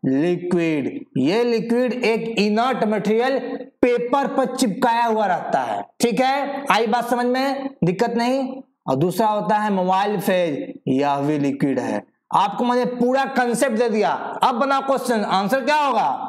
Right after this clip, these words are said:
कि paper chromatography is an example of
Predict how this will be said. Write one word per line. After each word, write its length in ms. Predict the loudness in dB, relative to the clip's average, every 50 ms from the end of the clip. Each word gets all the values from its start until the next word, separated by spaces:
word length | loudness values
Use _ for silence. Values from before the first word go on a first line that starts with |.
| -12 -12 -16 _ _ _ _ _ _ _ _ _ _ _ _ _ _ _ _ -2
कि 220 | -2 -2 0 2 2
paper 340 | 2 2 2 0 0 0 0
chromatography 540 | 0 0 -2 0 0 0 0 0 0 -2 -2 0
is 60 | 0
an 80 | 0
example 420 | 0 0 0 0 0 0 0 2 2
of 200 | 2 0 0